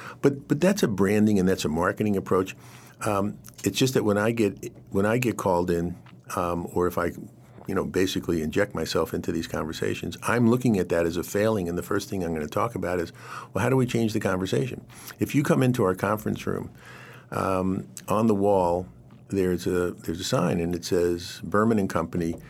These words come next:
changing the debate." Now, if you're a lobbyist in this town, your real goal is to change the vote. I say, "I'm going upstream, and I'm gonna change the debate."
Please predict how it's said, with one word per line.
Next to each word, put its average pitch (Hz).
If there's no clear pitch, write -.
changing 101
the 87
debate." 76
Now, 95
if -
you're 95
a 92
lobbyist 127
in 90
this 90
town, 82
your 92
real 113
goal 87
is 90
to 85
change 90
the -
vote. 80
I 127
say, 95
"I'm 131
going 110
upstream, 85
and 80
I'm 92
gonna 90
change 87
the 76
debate." 76